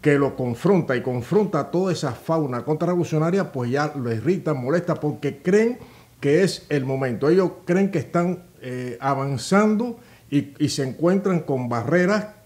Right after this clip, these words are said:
que sencillamente con la verdad, ax-, con la verdad, eh, pues lo confrontan y lo ponen en ridículo.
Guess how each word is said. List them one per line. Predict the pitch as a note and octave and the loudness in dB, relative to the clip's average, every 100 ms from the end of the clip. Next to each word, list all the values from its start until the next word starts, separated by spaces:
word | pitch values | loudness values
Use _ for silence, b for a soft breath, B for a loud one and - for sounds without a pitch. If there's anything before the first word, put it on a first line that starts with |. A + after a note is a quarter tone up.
| - | -4
que | C#3+ D#3+ G3+ - B B | 2 2 0 -4 B B
sencillamente | - D3 B2+ E3+ F#3 E3+ D#3+ E3+ E3 G#3 G#3 - - | -4 -2 0 0 2 2 2 0 2 0 0 -6 0
con | C#3+ C#3 | 2 4
la | C3+ | 2
verdad, | B2+ C3 A#2 D3 G#3+ - - - - - - - - - - - | 4 2 4 2 2 -4 -18 -20 -20 -20 -20 -20 -20 -20 -20 -10
ax-, | B2+ - - | -8 -8 -8
con | C#3+ C#3 | -4 0
la | C#3+ | 0
verdad, | C#3 B2+ C3 G3 A3 - - - | 0 0 2 2 2 -4 -18 -4
eh, | C#3 C#3 C3+ - - | 0 0 0 -4 -2
pues | C3+ | 0
lo | C3 D3 | 2 2
confrontan | D3+ C#3 - E3+ G3 G3 A3+ A3 | 2 0 0 2 2 2 0 2
y | D#3 | 2
lo | C3+ - | 2 2
ponen | D#3 D#3 C#3+ | 2 4 2
en | C3 | 2
ridículo. | D#3+ A3 A3+ C3+ G#2+ | 2 2 0 -4 -4